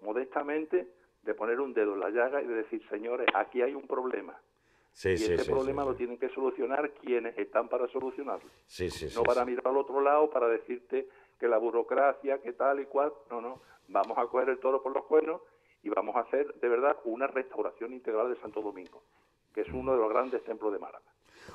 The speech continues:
Speaker 2: Uno de los grandes, bien que merece, bien que merece la atención por parte de, al ser bien de un interés cultural y a ser igualmente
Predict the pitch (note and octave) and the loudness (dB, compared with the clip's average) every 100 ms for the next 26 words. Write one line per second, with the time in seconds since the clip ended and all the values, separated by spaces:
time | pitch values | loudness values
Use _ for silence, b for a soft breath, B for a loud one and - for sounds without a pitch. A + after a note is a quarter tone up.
0 | B A2 A#2 A2+ G#2 A2 G#2+ A2 G#2+ F2+ | B -2 4 4 6 4 8 8 8 4
1 | - - G2 A#2+ G#2+ G#2 G2+ F#2+ - D#2 | 0 0 6 6 6 0 2 2 0 -8
2 | B B - A2 G2+ A2 G2+ G#2 G#2 G#2 | B B -6 -4 2 4 6 4 2 0
3 | F#2 F#2 F2+ G#2 G2+ G#2 F2+ G2 F#2 - | 0 -4 0 0 0 -2 -2 -2 -2 2
4 | G2+ - B B F#2+ F2 F2 - B2 G#2+ | 0 0 B B 0 2 0 6 6 8
5 | G2 G2+ F#2+ G2 F#2 G2 F#2+ F#2 - F2+ | 6 4 4 -4 -2 2 4 2 -2 -8
6 | - F2 F#2+ G#2+ A2+ A2 G2+ F2+ - F#2+ | -6 -2 0 2 2 2 0 -2 -2 -2
7 | F#2 F2 E2 F2 E2+ E2+ | 0 -2 -2 -2 0 0